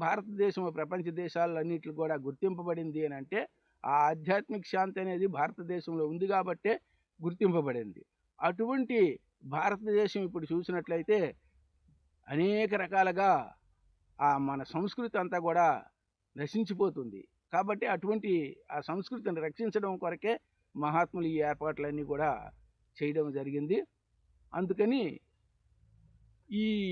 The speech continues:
అన్నీ కూడా, విషయాలన్నీ కూడా ఇక్కడ సభలు జరిగినట్లయితే ఈ ప్రాంతంలోనే కొంతమంది వరకే అవి పరిమితం అవుతాయి. కానీ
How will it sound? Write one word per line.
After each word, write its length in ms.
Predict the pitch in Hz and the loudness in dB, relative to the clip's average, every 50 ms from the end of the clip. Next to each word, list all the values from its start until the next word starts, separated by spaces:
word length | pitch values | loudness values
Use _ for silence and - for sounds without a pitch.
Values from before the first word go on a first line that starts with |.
| 180 185 185 | 2 2 2
అన్నీ 220 | 190 214 233 240 214 214 | 2 2 2 4 6 6
కూడా, 160 | 214 220 208 190 175 | 6 6 6 4 2
విషయాలన్నీ 560 | 165 - 208 220 220 208 202 190 202 214 214 185 | 2 6 6 8 8 8 6 4 2 0 2 4
కూడా 200 | 208 196 196 185 160 117 - - _ _ _ - | 4 6 6 6 4 4 2 -4 _ _ _ -6
ఇక్కడ 140 | 151 196 170 - - | -4 -4 -4 -2 -2
సభలు 260 | 151 165 165 196 220 214 220 | -4 0 2 2 4 6 4
జరిగినట్లయితే 640 | 220 220 214 214 208 202 - - 196 196 - 240 220 202 | 4 4 2 0 -2 -2 -2 -2 -4 -2 -2 -2 -2 -2
ఈ 60 | 226 220 202 | -2 -2 0
ప్రాంతంలోనే 680 | 214 214 214 220 - 214 208 208 208 208 214 226 247 233 180 - - - - - _ - 180 | 0 2 0 0 0 0 0 2 2 2 2 2 0 0 -2 -4 -8 -14 -20 -18 _ -4 -4
కొంతమంది 440 | 185 196 214 214 220 220 214 214 208 | -2 0 0 0 0 4 4 4 4
వరకే 300 | 208 190 180 214 208 202 180 147 - - - _ - | 4 4 4 4 4 4 4 2 0 -4 -10 _ -4
అవి 120 | 175 160 160 | -2 -2 0
పరిమితం 340 | 160 175 170 190 180 190 170 165 | 0 0 0 0 0 2 0 0
అవుతాయి. 340 | 156 - 160 165 180 233 320 359 - _ _ _ _ _ | 2 2 2 2 2 2 0 -2 -6 _ _ _ _ _
కానీ 360 | 143 165 180 196 220 233 233 | 0 0 2 2 2 2 2